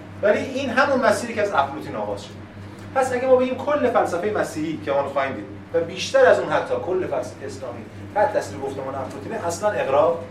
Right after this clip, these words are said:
نکردیم، بدون که نام افلاطین خیلی در میان باشه. یه شیخ یونانی هست که مجهوله و دقیقاً هم معلوم نیست که چی رو می‌خواد چیکار بکنه. بسیار خوب، این از بحث ما.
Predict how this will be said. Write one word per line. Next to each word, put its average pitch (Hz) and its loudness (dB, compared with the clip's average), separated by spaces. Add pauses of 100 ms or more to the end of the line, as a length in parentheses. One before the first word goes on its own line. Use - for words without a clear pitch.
(240)
نکردیم، 160 2
بدون 240 0
که 226 -2
نام 220 6
افلاطین 143 0
خیلی 131 -6 (240)
در 127 4
میان 123 -2
باشه. 117 -4
یه - -2
شیخ 196 -2
یونانی 156 -2
هست 175 -6
که 175 -4 (440)
مجهوله 139 2
و 160 4
دقیقاً 135 0
هم 160 0
معلوم 143 -2
نیست 156 -10
که 160 -4 (460)
چی - -4
رو 156 0
می‌خواد 143 -2
چیکار 143 0 (300)
بکنه. 120 -6 (480)
بسیار 196 0
خوب، - -8
این 220 -6
از - 0
بحث 226 6
ما. 269 -2